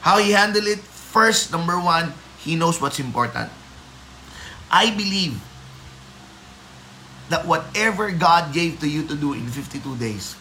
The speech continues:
that is important. If you know what is essential in your life, if you know what matters, if you know what is important, well,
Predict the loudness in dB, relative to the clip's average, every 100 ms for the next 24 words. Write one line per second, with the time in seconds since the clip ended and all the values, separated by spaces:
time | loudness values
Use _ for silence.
0 | -20 -12 -4 -2 -2 -6 -6 -6 -4 -6
1 | -8 -14 -20 -18 -8 -4 -2 0 0 4
2 | 4 4 2 0 -2 -2 2 2 0 -2
3 | -2 -4 -4 -4 -2 -2 -4 -8 -10 -4
4 | -2 0 0 0 0 2 2 2 0 0
5 | -4 -10 -10 -8 -6 -4 -2 0 -2 -2
6 | -6 -6 -6 -8 0 4 4 4 0 0
7 | -4 -16 -20 -20 -20 -20 -20 -20 -20 -20
8 | -20 -20 -20 -20 -8 0 0